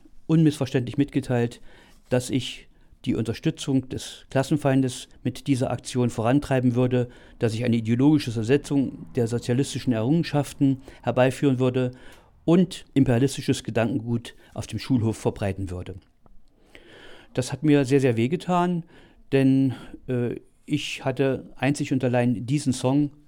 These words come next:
vor Augen, der ja eigentlich auch in der damaligen D D R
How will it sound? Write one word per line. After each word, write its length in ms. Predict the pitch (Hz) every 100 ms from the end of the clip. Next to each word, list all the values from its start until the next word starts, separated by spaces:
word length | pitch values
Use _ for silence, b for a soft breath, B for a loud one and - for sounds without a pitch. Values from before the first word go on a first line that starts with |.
| b _
vor 260 | - 139
Augen, 380 | 135 135 135 123 B B B -
der 160 | 127
ja 140 | 127 120
eigentlich 420 | 120 139 131 -
auch 320 | 113 135 - - - -
in 100 | 120
der 160 | 117 110
damaligen 460 | 117 127 123 120
D 100 | 104
D 80 | 107
R 340 | 107 113 127